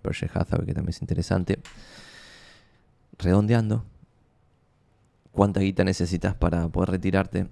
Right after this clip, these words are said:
Es tres lucas, ponele, si necesitas por mes, por doce son trescientos sesenta, dividido cero coma cero tres es un palo doscientos. Con eso vos podés hacer la cuenta que se te cante el orto, necesitas mil dólares por mes, en vez de eso que acabo de decir, necesitas cuatrocientas lucas.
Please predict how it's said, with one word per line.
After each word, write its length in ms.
Es 300
tres 460
lucas, 260
ponele, 380
si 160
necesitas 360
por 200
mes, 200
por 240
doce 360
son 160
trescientos 340
sesenta, 340
dividido 280
cero 180
coma 140
cero 240
tres 280
es 120
un 80
palo 180
doscientos. 500
Con 220
eso 260
vos 80
podés 160
hacer 140
la 80
cuenta 240
que 80
se 100
te 140
cante 260
el 80
orto, 240
necesitas 300
mil 240
dólares 240
por 180
mes, 320
en 80
vez 120
de 80
eso 120
que 60
acabo 240
de 60
decir, 200
necesitas 220
cuatrocientas 500
lucas. 420